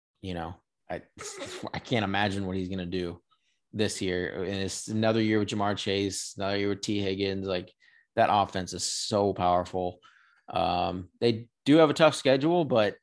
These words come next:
w-, w-, the thing about the tough schedule, like, they're so elite that, you know, they're the team that,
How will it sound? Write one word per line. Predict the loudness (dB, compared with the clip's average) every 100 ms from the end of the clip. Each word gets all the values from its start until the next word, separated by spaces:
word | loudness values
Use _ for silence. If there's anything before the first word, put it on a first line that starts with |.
| _ _ _ _
w-, | -14 -10 -8 -8 -10 -18 _ _
w-, | -8 -6 0
the | 0
thing | 4 4
about | 8 6
the | 6
tough | 2 0
schedule, | 2 2 2
like, | -2 0
they're | 2 4 4 0 -8 _ -14
so | -2 2 4
elite | 2 0 -2 -4 -2
that, | 0 0 -4 _ _ _ _ -20 _ _
you | -8
know, | -6 -8 -12 _ _ -20 -20 -20 _ 4
they're | 6
the | 6
team | 2 2 2 2
that, | 0 -2